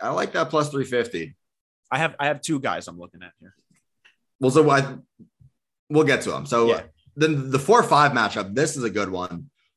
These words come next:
Speaker 1: Juan Soto's the four seed. Jose Ramirez is the five.
Speaker 2: Mm-hmm.
Speaker 1: I think Juan Soto is, is the value bet, is the value guy here.
Speaker 2: Yeah. If
Speaker 1: I'm
Speaker 2: you
Speaker 1: seeing Soto at plus five hundred right now.
Speaker 2: Yeah.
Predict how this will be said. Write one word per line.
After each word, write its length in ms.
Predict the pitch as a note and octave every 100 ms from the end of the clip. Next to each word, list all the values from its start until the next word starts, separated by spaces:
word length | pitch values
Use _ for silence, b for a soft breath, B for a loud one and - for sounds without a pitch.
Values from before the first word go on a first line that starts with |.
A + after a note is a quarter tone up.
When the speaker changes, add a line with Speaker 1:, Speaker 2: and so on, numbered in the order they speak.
| _ -
Speaker 1:
Juan 260 | A#2+ D3+ E3
Soto's 300 | E3+ D#3 B2
the 60 |
four 260 | A#2+ A#2+ A2
seed. 240 | - G2
Jose 220 | G2 C3+ D3
Ramirez 520 | A#2+ A2+ B2+ A#2+ G2+
is 100 | G2
the 80 | F2+
five. 480 | - G2+ F2+ E2+ C#3+ _ _ C3
Speaker 2:
Mm-hmm. 200 | A2+ G2 _
Speaker 1:
I 200 | - F3+ A#3
think 280 | G3 C#3+
Juan 260 | B2+ B2 B2
Soto 400 | - C3 A#2 G#2+
is, 180 | G#2 G2
is 180 | - G#2
the 60 | G2+
value 360 | F#2+ F#2+ F2 -
bet, 240 | - - -
is 140 | F#2+
the 60 | F#2
value 280 | F#2 F2 D#2+
guy 200 | C#2 B1
here. 320 | - - -
Speaker 2:
Yeah. 180 | - G2 - _ _ _ _ _ _ -
If 80 | B2+
Speaker 1:
I'm 120 | D3+
Speaker 2:
you 60 |
Speaker 1:
seeing 160 | G#3 G3+
Soto 300 | C#3+ E3 D3+
at 100 | C3
plus 200 | C#3+ C#3
five 220 | - B2+ A2+
hundred 280 | A#2 B2 C#3
right 160 | C#3
now. 420 | C#3 C#3 C#3+ C#3+ - _ _
Speaker 2:
Yeah. 200 | G#2 F2